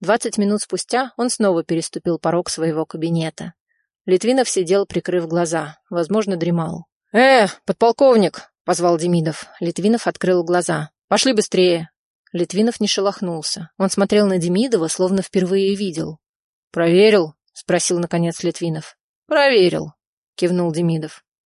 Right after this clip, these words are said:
«Убедился? Пошли со мной, сам говорил, у нас мало времени».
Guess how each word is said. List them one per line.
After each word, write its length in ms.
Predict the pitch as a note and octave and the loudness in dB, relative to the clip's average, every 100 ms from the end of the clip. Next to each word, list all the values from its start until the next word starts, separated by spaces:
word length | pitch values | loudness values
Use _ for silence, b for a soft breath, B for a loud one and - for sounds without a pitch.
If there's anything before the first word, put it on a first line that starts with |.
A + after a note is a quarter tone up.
| - | -8
«Убедился? 720 | E3+ F3+ F#3 C4 A#3+ F3+ D3+ _ _ _ _ | 2 2 4 2 2 -4 -8 _ _ _ _
Пошли 360 | F#3+ G3 B3+ B3 | 0 2 2 2
со 140 | G3+ | 2
мной, 300 | G3 F#3 E3 | 2 2 -2
сам 240 | - A#3 G#3+ | 0 2 4
говорил, 380 | G3 G3+ F#3 | 4 6 4
у 40 | F3+ | 2
нас 200 | F3 - | -2 0
мало 220 | F3 E3+ | 0 0
времени». 520 | E3 E3+ E3 F3 F#3 | 0 0 -2 -8 -12